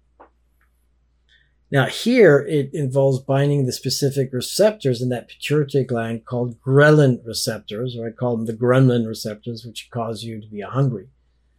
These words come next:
um, but stimulates the release of, of growth hormone. But like, unlike other peptides, uh, C J C twelve ninety-five has a longer half-life,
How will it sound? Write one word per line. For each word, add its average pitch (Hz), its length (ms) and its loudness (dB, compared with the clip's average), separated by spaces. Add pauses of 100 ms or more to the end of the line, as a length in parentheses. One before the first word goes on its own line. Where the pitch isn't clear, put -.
(480)
um, 131 500 0
but 147 120 0
stimulates 139 500 4
the 127 160 0
release 131 460 2
of, 113 240 -4 (100)
of 113 220 -10
growth 110 260 -8
hormone. 117 540 -4 (1300)
But - 160 -10
like, 240 380 -2
unlike 131 480 -2
other 151 260 2
peptides, - 840 -8 (400)
uh, 117 200 -10
C 170 260 -6
J 160 160 2
C 135 500 0 (300)
twelve 139 280 -2
ninety-five 131 520 -2
has 120 180 -6
a 131 60 0
longer 135 520 0
half-life, 131 680 -8